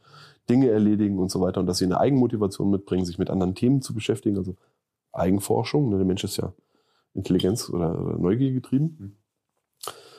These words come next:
Speaker 1: Ähm, das ist ein Wert. Und wie kannst du den erhalten?
Speaker 2: Gut bei, gut bei Laune halten.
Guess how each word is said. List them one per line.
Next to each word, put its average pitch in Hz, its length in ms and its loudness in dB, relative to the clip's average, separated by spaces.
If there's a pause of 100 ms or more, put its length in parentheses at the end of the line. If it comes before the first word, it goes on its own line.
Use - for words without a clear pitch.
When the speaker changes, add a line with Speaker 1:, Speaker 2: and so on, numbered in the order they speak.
(220)
Speaker 1:
Ähm, 87 260 0
das 98 140 -2
ist 135 60 2
ein - 20 4
Wert. 120 240 0
Und 107 100 2
wie 110 80 2
kannst 104 240 -2
du 107 60 0
den 90 160 0
erhalten? 85 480 -2 (2250)
Speaker 2:
Gut 107 160 2
bei, 101 120 2
gut 107 220 -2
bei - 80 -4
Laune 95 300 0
halten. - 260 -8